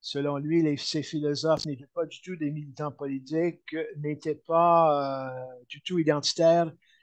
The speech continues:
et ne se prenaient pas trop au sérieux, au contraire des woke. Euh, m-, moi, je trouve que, euh, Brownstein, il, à mon avis, il sous-estime l'importance,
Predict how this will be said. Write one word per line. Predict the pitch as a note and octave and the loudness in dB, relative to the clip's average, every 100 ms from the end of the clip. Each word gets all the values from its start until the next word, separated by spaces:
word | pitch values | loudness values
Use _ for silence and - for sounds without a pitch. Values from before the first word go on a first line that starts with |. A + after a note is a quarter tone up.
| _ _ D#3+ | _ _ 0
et | D#3+ E3+ E3+ | 4 8 6
ne | E3 D3+ | 6 0
se | - | -4
prenaient | D3+ D#3 D#3 D3+ C#3+ | -6 -4 -4 -4 -2
pas | F3 E3+ | -2 -2
trop | D#3 D3+ C#3+ | -2 -2 -2
au | |
sérieux, | - D3+ C3+ C#3 D#3+ E3 C#3 | -4 -4 -4 -4 -2 -2 -4
au | |
contraire | C3 C3 D3 D3 | -6 -14 -4 -4
des | B2 | -4
woke. | C3 D3 C3+ _ _ _ _ _ _ E3 | -6 -8 -8 _ _ _ _ _ _ 2
Euh, | D#3 D#3 | 4 4
m-, | B3 E3 F3 - A3+ | 2 -4 -6 -10 -6
moi, | F#3 G#3 | 2 4
je | C4+ | 4
trouve | - B3 | 2 -2
que, | - | 2
euh, | G3 G#3 G#3 F3+ D#3 | 4 6 4 0 0
Brownstein, | E3+ F#3+ G3 - G#3 G#3+ | 2 2 2 0 0 2
il, | F3 E3 D#3 D#3 D#3+ _ _ _ _ | 0 0 -2 -6 -12 _ _ _ _
à | E3 | -2
mon | E3+ F#3+ | 2 4
avis, | F3 F#3+ | 4 2
il | F3+ | 0
sous-estime | - F3+ D3 - - G3+ | -2 -2 -2 -2 0 0
l'importance, | F3+ D#3 D#3 C#3+ F#3 F3+ F#3 - - | 2 0 -4 -4 0 2 0 -2 -6